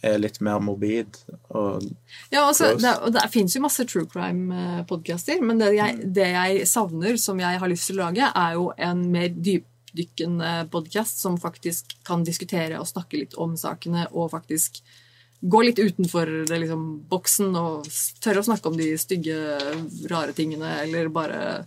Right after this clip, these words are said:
Speaker 1: Det du gjør, vet du, det er at du bare hekter deg på en av de andre tru-, true crime-podcastene, og etter hver episode så kommer dere med en episode om det samme, men der dere, dere sier alt det som de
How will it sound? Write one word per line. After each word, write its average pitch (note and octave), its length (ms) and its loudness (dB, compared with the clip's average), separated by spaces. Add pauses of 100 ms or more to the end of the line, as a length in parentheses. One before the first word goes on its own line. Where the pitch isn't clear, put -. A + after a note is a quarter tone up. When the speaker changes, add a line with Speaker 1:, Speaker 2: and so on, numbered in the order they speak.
(280)
Speaker 1:
Det C3+ 160 8
du C3+ 80 8
gjør, C#3+ 180 10
vet A#2 200 6
du, A#2+ 40 4
det G#2+ 80 4
er A#2 60 8
at - 80 -2
du - 80 4
bare B2 160 6
hekter A#2+ 260 0
deg A2+ 140 6
på A#2+ 80 6
en G#2+ 160 6
av G#2+ 40 4
de G#2 60 6
andre G#2+ 220 2
tru-, - 160 4 (100)
true G#2 220 0
crime-podcastene, G#2 960 0 (160)
og G2+ 160 0
etter - 160 -8
hver G#2+ 240 4
episode G#2 560 0
så A#2 160 -2
kommer G2+ 240 2
dere - 240 -4
med F#2+ 300 -2 (360)
en A2 140 0
episode G2+ 400 -2
om G#2 80 0
det G#2 80 -2
samme, G2 400 0
men G2 160 -2
der G2 160 2
dere, G2 400 0
dere A#2 340 0
sier G2 240 -2
alt G#2+ 220 -2
det A2 100 4
som G#2 140 -4
de G#2 80 2